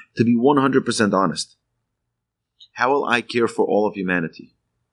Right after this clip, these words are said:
If someone wants to be the next Mother Teresa,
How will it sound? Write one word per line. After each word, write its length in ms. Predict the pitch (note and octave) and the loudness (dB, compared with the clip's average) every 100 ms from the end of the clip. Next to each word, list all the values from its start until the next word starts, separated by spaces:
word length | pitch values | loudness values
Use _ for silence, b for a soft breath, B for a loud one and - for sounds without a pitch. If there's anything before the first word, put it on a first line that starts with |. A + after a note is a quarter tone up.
| _ _ _ _ _ _ _ _ _ _ _ _ _ _ _ _ _ _ - | _ _ _ _ _ _ _ _ _ _ _ _ _ _ _ _ _ _ -10
If 80 | |
someone 320 | - B2+ C#3 B2+ | -2 -2 0 -2
wants 180 | B2+ | -4
to 80 | - | -6
be 160 | G#2+ A#2+ | -4 0
the 80 | G#2 | 0
next 300 | A2 - F#2 | -2 -4 -2
Mother 220 | G#2 G2 | 0 0
Teresa, 480 | - G2+ G#2 - | -2 -6 -4 -6